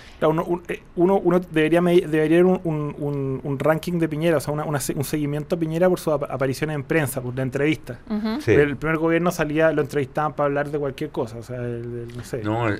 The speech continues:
Speaker 3: en el primer gobierno él llamaba a los medios
Speaker 1: Por eso,
Speaker 3: para
Speaker 2: Claro.
Speaker 3: dar,
Speaker 1: eso, a eso me
Speaker 3: para
Speaker 1: refiero.
Speaker 3: dar, eh, a dar off,
Speaker 2: Sí.
Speaker 3: digamos, ¿no?
Speaker 2: Claro, y yo, yo creo que ahora el aumento que ha tenido de a-, de apariciones en el último tiempo es porque él ha tenido que salir a arbitrar
Speaker 1: Mm.
Speaker 2: algunos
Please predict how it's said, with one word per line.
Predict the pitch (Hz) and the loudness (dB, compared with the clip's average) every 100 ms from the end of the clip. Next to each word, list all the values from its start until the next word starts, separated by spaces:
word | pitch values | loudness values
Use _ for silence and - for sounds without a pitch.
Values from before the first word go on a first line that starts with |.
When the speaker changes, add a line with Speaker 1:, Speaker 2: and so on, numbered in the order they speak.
| 92 | -4
Speaker 3:
en | |
el | 87 | -6
primer | 85 87 87 | -6 -6 -4
gobierno | 87 90 95 | -2 -2 -4
él | 95 | -6
llamaba | 90 87 101 123 | -4 -4 -2 -2
a | 131 | -2
los | 110 | -2
medios | 104 123 | -4 2
Speaker 1:
Por | 160 | 2
eso, | - | 4
Speaker 3:
para | 196 | 0
Speaker 2:
Claro. | 190 196 | 0 2
Speaker 3:
dar, | 175 - | 2 2
Speaker 1:
eso, | |
a | 160 | 2
eso | 175 | 4
me | 175 | 4
Speaker 3:
para | 170 104 | 4 4
Speaker 1:
refiero. | - 95 | 2 -2
Speaker 3:
dar, | 92 87 | -4 -6
eh, | - - - | -8 -8 -8
a | |
dar | 87 92 95 92 87 113 | -6 -4 -4 -6 -8 -10
off, | - 190 175 | 2 2 2
Speaker 2:
Sí. | 165 92 | -2 -10
Speaker 3:
digamos, | 170 151 151 | -12 -12 -10
¿no? | 165 117 | -10 -8
Speaker 2:
Claro, | 185 165 - | -6 -6 -4
y | 202 | -6
yo, | - - 208 | -8 -6 -4
yo | 196 226 | 0 0
creo | 226 | 0
que | 208 | 0
ahora | 190 196 214 | 0 2 2
el | 202 | 2
aumento | 185 180 190 190 | 0 0 -4 -6
que | 220 208 | -4 -4
ha | |
tenido | 196 185 196 | -4 -4 -4
de | 196 | -2
a-, | 196 196 - | -2 -4 -4
de | 180 | -4
apariciones | 180 180 170 - 190 190 202 | -2 -2 -4 -4 -6 -4 -4
en | 190 | -4
el | 180 | -4
último | 185 190 180 | -4 -6 -6
tiempo | 190 185 | -6 -6
es | 202 | -4
porque | 185 - 180 190 | -6 -4 -2 0
él | 208 - | 0 -2
ha | 185 | -2
tenido | 180 180 | -2 -6
que | 190 | -8
salir | 190 170 175 | -6 -4 -2
a | |
arbitrar | 180 160 160 - 175 | -2 -2 -4 -2 2
Speaker 1:
Mm. | 220 349 - 202 | 2 0 -2 0
Speaker 2:
algunos | 214 202 208 214 220 | 0 -2 -4 -2 -2